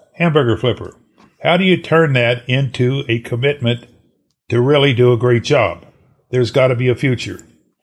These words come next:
You got to have, be able to see, "Boy, if I do a good job, I can get promoted. I can make more money.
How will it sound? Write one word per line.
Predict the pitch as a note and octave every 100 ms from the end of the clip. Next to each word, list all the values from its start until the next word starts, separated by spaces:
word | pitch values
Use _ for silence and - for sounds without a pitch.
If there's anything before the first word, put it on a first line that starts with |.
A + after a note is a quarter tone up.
| _ _ _ _ _
You | C3
got | B2 D#3 D3+
to | B2
have, | C#3+ B2+
be | B2+
able | C#3+ C3+
to | A#2
see, | - D3 C3 - _ _
"Boy, | D#3 C#3
if | A#2+
I | D#3
do | D3+ D#3+
a |
good | C#3 D3+
job, | A#2 C#3+ C#3+
I | C3 B2
can | C3
get | A#2 C3
promoted. | C#3+ D3+ D3 F#2+
I | A2
can | G#2 A#2
make | C3+ C3
more | C3+
money. | C#3 D#3 A#2 F#2+